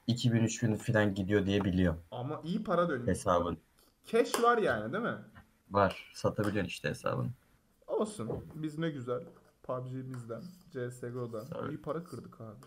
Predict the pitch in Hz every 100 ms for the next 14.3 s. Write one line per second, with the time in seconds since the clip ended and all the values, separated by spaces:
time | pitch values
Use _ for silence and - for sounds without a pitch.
0 | - _ _ - 294 - 127 131 117 87
1 | - 101 110 226 - 302 - 277 359 -
2 | 156 104 120 - - _ _ _ - 110
3 | - - 147 156 139 - 127 - 127 123
4 | 120 95 90 - - 151 190 220 214 330
5 | 262 233 214 214 202 190 - 180 160 135
6 | - 151 139 175 180 262 185 175 - 135
7 | 127 135 139 156 226 220 208 208 214 196
8 | 220 208 196 277 339 - - 156 - _
9 | - 202 233 240 196 165 247 - 370 175
10 | - 120 117 143 151 170 156 190 202 175
11 | - 180 175 143 - 156 180 330 - -
12 | 214 190 123 113 - 73 92 101 98 98
13 | 95 - 95 90 98 92 - 98 101 95
14 | 87 85 -